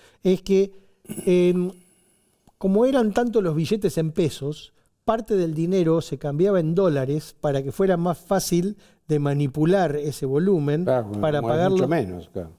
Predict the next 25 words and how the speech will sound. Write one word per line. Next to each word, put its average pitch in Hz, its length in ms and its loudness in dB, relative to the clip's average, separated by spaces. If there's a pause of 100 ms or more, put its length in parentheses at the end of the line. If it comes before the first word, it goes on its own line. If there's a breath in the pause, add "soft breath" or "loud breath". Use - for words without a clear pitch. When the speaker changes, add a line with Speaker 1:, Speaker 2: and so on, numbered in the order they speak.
(140)
Speaker 1:
para 151 200 0
pagar 180 480 0
los 156 280 0
sueldos. 123 500 -6 (300 soft breath)
Y 226 140 2
el 247 120 0
remanente, 233 760 0
así 170 220 -2
dice 170 220 0
el 147 80 -6
texto 160 300 -4
de 156 100 2
la 165 80 2
denuncia, 147 560 0 (460 soft breath)
de 196 140 0
la 208 160 2
T-, - 140 -12
Pablo 214 360 0
de 214 100 4
la 226 140 -2
Torre 220 320 2
supuestamente 202 800 0
lo 185 140 0
manejaba 196 640 0
para 180 320 0